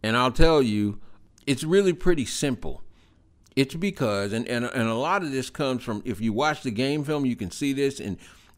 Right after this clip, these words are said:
Rick Venturi, who I think is one of the best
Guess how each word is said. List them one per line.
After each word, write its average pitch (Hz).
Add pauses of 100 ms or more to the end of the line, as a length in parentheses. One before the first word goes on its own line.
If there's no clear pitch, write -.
(340)
Rick 147
Venturi, 131
who 120
I 127
think 110
is 85
one 107
of 95
the 85
best 107